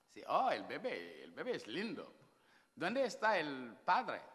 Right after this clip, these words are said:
Sí, "¿No me parla del padre?". Sí, "¿Qué pasa?". Mira, "Si yo ves este hombre, yo le mato". E-, este es el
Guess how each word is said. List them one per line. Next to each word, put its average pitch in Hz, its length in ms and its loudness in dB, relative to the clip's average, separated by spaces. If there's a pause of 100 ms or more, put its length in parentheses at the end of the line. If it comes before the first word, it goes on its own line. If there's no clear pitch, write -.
Sí, 113 360 -14
"¿No 127 200 -4
me 190 140 -6
parla 214 320 2
del 208 160 -6
padre?". 240 440 4 (640)
Sí, 185 180 -4
"¿Qué 240 140 -4
pasa?". 190 440 -2 (580)
Mira, 160 280 -8 (460)
"Si 156 340 -6
yo 147 200 -2
ves 262 460 2 (400)
este 180 280 -6
hombre, 240 460 4 (180)
yo - 140 -8
le 113 120 -8
mato". 117 680 -6 (2250)
E-, 160 240 2
este 185 280 8
es 175 120 4
el 151 480 4